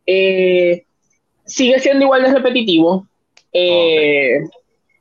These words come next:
Speaker 1: pero siento que en el, en el hecho que una de las cosas que yo he hablado con Ash, eh, es que como yo puedo cambiar de personaje, tal vez lo repetitivo se me hace diferente porque cada personaje es distinto. Eh,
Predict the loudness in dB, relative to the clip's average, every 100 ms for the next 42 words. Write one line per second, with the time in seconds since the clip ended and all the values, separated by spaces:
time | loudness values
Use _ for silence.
0 | _ _ -4 0 0 0 0 0 0 0
1 | 2 2 2 0 0 0 0 0 0 0
2 | 0 2 0 -2 -2 0 2 2 2 0
3 | 0 0 0 -2 -2 0 2 0 0 -2
4 | -2 0 2 2 2 0 0 2 2 2
5 | 0 0 0 0 0 -2 -4 -8 -8 -2
6 | 0 2 2 2 0 0 0 0 0 0
7 | 0 0 0 0 0 0 2 0 0 0
8 | 0 0 0 0 0 0 0 0 0 -2
9 | -6 -8 -20 -20 -20 _ -20 _ -2 0
10 | 0 0 2 2